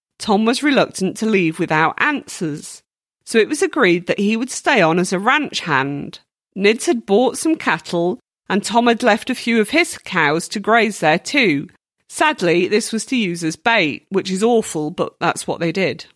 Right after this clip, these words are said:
In the first few days, Tom took the team around the ranch explaining everything that he'd witnessed and experienced.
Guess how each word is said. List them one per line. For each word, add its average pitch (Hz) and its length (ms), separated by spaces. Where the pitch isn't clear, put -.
In 214 100
the 208 80
first 311 400
few 403 180
days, 165 580
Tom 247 360
took - 300
the 294 80
team 214 360
around 170 360
the 240 40
ranch 202 440
explaining 214 600
everything 165 460
that - 140
he'd 196 240
witnessed 170 500
and 160 80
experienced. 185 1000